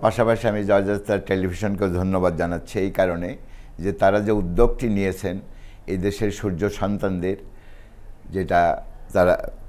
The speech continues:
তাদের স্মৃতিকথা, তাদের মুক্তিযুদ্ধের স্মৃতিকথা যে তারা ধারণ করায় সমস্ত দেশবাসীকে জানানো এবং বিশ্ববাসীকে জানানোর জন্য যে উদ্যোগটা নিয়েছেন,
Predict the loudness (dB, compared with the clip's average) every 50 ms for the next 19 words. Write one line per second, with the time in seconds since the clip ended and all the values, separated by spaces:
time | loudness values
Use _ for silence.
0 | -14 -14 -12 4 8 8 8 8 6 4 2 0 0 0 0 0 2 2 2 2
1 | 4 4 4 4 4 2 -4 -8 -10 -8 -4 -2 -2 0 0 0 0 -2 -2 -2
2 | -2 -2 0 0 2 2 2 2 0 0 0 0 0 2 2 2 2 2 0 0
3 | 2 2 2 2 2 0 0 2 4 4 4 2 0 2 4 6 6 8 6 6
4 | 4 2 -4 -6 -4 -2 -2 -2 -4 -4 -6 -2 0 2 2 2 4 2 2 2
5 | 0 0 -2 0 2 2 2 2 2 0 0 0 0 0 -2 0 -2 -2 -2 -2
6 | 0 0 2 0 0 -2 -2 0 0 2 2 2 2 2 0 -2 -2 -2 -2 -2
7 | -2 -2 -2 -2 -2 -2 -2 0 0 0 0 0 -2 -4 -2 -2 -2 -4 -2 -2
8 | -4 -4